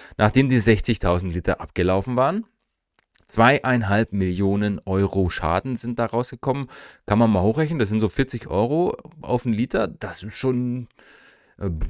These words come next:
ja, also das rein theoretisch, wenn ich mal nichts weiter betrachte, ist das ein Flaschenpreis von dreißig Euro. Also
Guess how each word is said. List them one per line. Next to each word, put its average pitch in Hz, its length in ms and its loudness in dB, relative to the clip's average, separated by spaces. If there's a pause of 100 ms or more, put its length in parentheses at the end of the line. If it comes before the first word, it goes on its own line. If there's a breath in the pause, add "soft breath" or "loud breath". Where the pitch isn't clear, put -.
ja, 104 220 0
also 98 240 -4
das 92 320 -2
rein 110 280 0
theoretisch, 127 400 2
wenn 107 120 0
ich 101 80 -2
mal 98 200 0
nichts 120 300 -2
weiter 104 240 0
betrachte, 101 460 -4
ist 113 160 -4
das 98 120 -6
ein 95 40 -16
Flaschenpreis 92 560 -4
von 90 140 -8
dreißig 82 400 -4 (360)
Euro. 120 420 -2 (360 loud breath)
Also 95 260 2